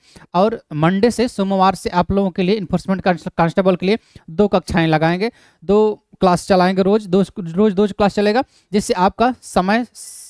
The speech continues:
क्या समय से पूर्व आपकी कक्षाएं समाप्त हो जाए, आपका कोर्स समाप्त किया जा सके। तो आपको किसी प्रकार का नुकसान नहीं होने देंगे। आप धैर्य बनाए रखें और विश्वास बनाए रखें। द्रोण जी शीर्ष संडे के साथ आप जुड़े हैं, एक विश्वसनीय संस्था के साथ जुड़े हैं,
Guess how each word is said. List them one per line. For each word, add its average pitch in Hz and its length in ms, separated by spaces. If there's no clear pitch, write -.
क्या 233 180
समय 202 300
से 208 140
पूर्व 220 280
आपकी 175 280
कक्षाएं 180 380
समाप्त 175 340
हो 175 60
जाए, 180 120
आपका - 180
कोर्स 190 220
समाप्त 160 300
किया 151 180
जा 143 120
सके। 135 260
तो - 540
आपको 202 280
किसी 220 280
प्रकार 202 320
का 196 120
नुकसान 196 320
नहीं 190 180
होने 190 220
देंगे। 196 240
आप 185 180
धैर्य 190 240
बनाए 185 260
रखें 196 240
और 175 160
विश्वास 180 460
बनाए 180 240
रखें। 185 280
द्रोण 175 200
जी 180 140
शीर्ष 185 240
संडे 170 260
के - 100
साथ 180 200
आप 180 60
जुड़े 185 220
हैं, - 80
एक 175 160
विश्वसनीय 175 420
संस्था 185 300
के 175 120
साथ 175 140
जुड़े 170 200
हैं, 208 100